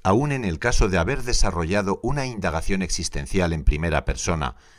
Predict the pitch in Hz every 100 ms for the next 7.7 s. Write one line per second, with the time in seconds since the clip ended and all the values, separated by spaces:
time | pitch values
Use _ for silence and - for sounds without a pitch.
0 | - - 110 - 95 - 120 135 123 113
1 | - 92 85 92 85 73 147 - 135 107
2 | 101 85 - 85 82 - 101 85 76 101
3 | 98 80 69 - 87 76 - - 90 95
4 | 92 82 - - _ _ - - - 87
5 | 85 82 123 120 101 90 95 127 92 80
6 | 73 82 - 82 78 123 107 87 - 82
7 | - 73 78 104 98 82 -